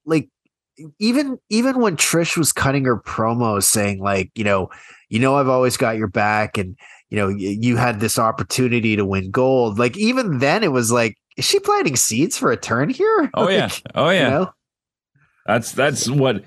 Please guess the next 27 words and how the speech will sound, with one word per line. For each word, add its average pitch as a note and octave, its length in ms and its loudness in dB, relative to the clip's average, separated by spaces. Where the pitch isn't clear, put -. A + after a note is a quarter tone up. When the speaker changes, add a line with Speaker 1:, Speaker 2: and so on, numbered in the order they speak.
Speaker 2:
they, G#2 580 2
quote A#2 260 0
unquote, G#2+ 440 2
they F#2 420 2
are D#2+ 140 0
saying. D2+ 500 -2
But F#2+ 200 0
they G#2+ 320 2
also F#2 260 0
said F#2 300 0
we F2+ 180 2
were F2+ 100 2
getting E2 500 0
Brock E2 420 0
and, D2 320 -4
uh, C#2 340 0
Lashley E2 560 -2
again D2 360 -2
at D2 160 -2
WrestleMania, D#2 720 -2
or C#2 140 -2
they F#2 440 0
were D#2 160 0
saying E2+ 340 -2
we D#2 120 0
were D2 120 -2
getting D2 580 -2